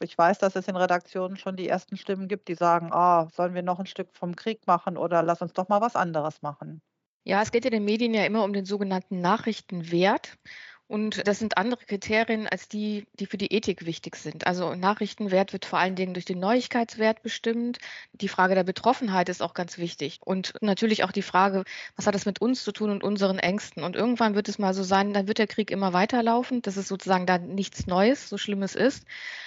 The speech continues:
Speaker 2: Und auch das Gefährdungspotenzial wird vielleicht für uns auch irgendwann mal einschätzbar sein. Da wird dann nicht mehr die große Angst vor einem neuen Dritten Weltkrieg oder vor einem Atomkrieg im Vordergrund stehen. Und dann wird es natürlich nach hinten rücken,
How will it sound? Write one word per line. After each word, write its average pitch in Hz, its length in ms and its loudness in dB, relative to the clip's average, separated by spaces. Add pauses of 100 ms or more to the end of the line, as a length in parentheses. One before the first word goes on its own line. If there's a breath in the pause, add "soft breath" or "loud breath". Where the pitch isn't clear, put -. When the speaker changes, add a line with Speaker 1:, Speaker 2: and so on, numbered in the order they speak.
(140)
Speaker 2:
Und 220 320 2
auch 196 200 2
das 202 160 -4
Gefährdungspotenzial 208 1040 0
wird 196 120 -6
vielleicht - 320 -4
für - 80 -8
uns 247 200 -4
auch 196 100 -2
irgendwann 185 480 -2
mal 175 200 2
einschätzbar 214 640 2
sein. 185 340 2
Da 180 120 -2
wird 185 140 -4
dann 180 100 0
nicht 185 180 -6
mehr 180 180 4
die 180 80 -6
große - 360 -2
Angst 196 340 0
vor 185 120 0
einem 180 320 -2
neuen 190 300 2
Dritten 190 320 -4
Weltkrieg 214 500 4 (480 loud breath)
oder 180 340 4
vor 185 200 -2
einem 180 160 -4
Atomkrieg 233 640 0
im 214 140 -4
Vordergrund 202 480 0
stehen. 196 300 -2
Und 196 120 -2
dann 190 140 0
wird 208 120 -2
es - 120 -8
natürlich 233 540 2
nach 190 140 -2
hinten 208 300 -2
rücken, 190 360 -2